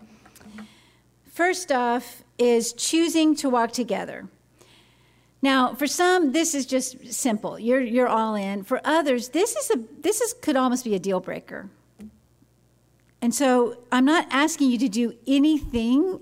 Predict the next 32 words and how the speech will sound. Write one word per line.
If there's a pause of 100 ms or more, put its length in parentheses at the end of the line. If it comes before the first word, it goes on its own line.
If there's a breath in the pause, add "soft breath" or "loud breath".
about
this
at
this
moment (120)
other
than
we're
gonna
just
be
quiet
for
a
moment. (600 loud breath)
And
I'm
asking
you
to (260)
have
an
open
heart (680 soft breath)
and
declare
your
willingness (440 soft breath)
to
be
in
community.